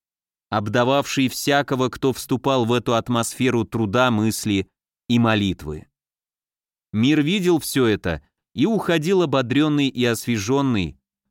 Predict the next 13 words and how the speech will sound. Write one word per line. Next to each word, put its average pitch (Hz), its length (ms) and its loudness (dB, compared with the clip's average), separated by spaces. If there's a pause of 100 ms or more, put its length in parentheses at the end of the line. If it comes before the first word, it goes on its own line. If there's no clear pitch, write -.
(100)
подобно 143 480 2
тому, 156 320 0
как 139 240 -2
мутная 147 440 0
волна, 143 460 0
прибивая 127 560 0
к - 100 -12
прибрежной 123 640 0
скале, 110 560 -2 (440)
отлагает 170 640 0
от 123 100 -2
себя 117 420 -2
примесь, 143 580 -4